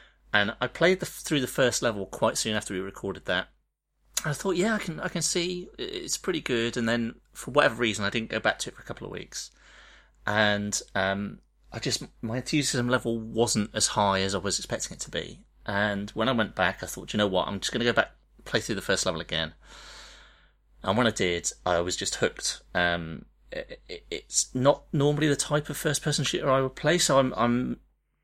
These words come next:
I would tend to play through shooters, um,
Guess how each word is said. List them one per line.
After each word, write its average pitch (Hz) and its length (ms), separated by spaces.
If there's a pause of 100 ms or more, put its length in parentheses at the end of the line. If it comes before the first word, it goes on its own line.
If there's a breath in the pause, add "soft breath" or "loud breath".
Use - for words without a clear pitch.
(460)
I 120 60
would 117 160
tend 147 240
to - 60
play 120 260
through 107 220
shooters, 95 880
um, 90 560